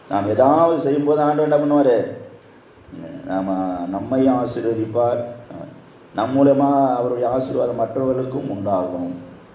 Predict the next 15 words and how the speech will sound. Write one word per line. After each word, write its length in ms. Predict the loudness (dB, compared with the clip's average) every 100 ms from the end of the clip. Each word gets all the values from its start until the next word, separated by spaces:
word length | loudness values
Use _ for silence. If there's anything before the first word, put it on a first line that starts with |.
| -20 -20 -20 -20 -20 -20 -20 -4
அப்ப 280 | 2 2 2
நாம 440 | 0 -2 0 0
ஆண்டவரிடத்துல 540 | 2 4 4 2 -2
நம்பிக்கையா 420 | -2 -4 -2 2 2
இருப்பது 300 | 2 -2 -2
போல 360 | 0 0 0
ஆண்டவருடைய 300 | -2 -2 -2
கிருபைகள், 760 | -4 -4 0 0 2 2 2 -6 -8
கிருபாவரங்கள் 920 | -4 2 2 2 0 -2 -4 -4 -6 -10 -16 -20 -20 -20 -20 -20 -20 -8
நம் 140 | -6
மத்தியிலிருந்து 600 | -4 -4 -4 -4 -6 -6
செயல்பட 540 | -4 -2 -2 -2 -2 0
வேண்டும். 480 | -2 -4 -8 -12 -12 -14 -14 -14 -14 -18 -20 -20 -20 -20 -20 -20 -20 -8
அப்ப 180 | 0 0
கிருபையும் 720 | 0 0 2 2 0 -4